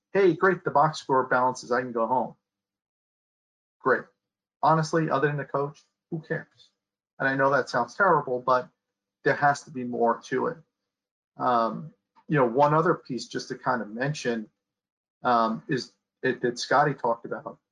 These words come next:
quite a bit is networking. Um, oddly enough, with this, th-, this piece that, that I'm just describing, that this reemergence plan for college athletics,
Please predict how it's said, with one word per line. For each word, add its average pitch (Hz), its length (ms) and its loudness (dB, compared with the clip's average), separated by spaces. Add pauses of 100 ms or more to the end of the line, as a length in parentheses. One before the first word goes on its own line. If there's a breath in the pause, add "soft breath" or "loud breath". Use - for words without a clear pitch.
(220)
quite 120 220 2
a 120 40 -6
bit 180 180 2
is 170 140 -4
networking. 156 640 -2 (1000)
Um, 117 520 2 (540)
oddly 147 300 4
enough, 143 320 0
with 131 180 -2
this, 127 440 -4
th-, 135 180 -2 (100)
this 123 300 -4 (460)
piece 180 320 -4
that, 135 240 -2
that 131 140 2
I'm 120 160 0
just - 280 -14 (180)
describing, 131 680 0
that 110 240 -4
this 123 300 -8
reemergence 135 680 -2
plan 117 280 -2
for 113 100 -10
college 117 360 -2
athletics, 156 600 -2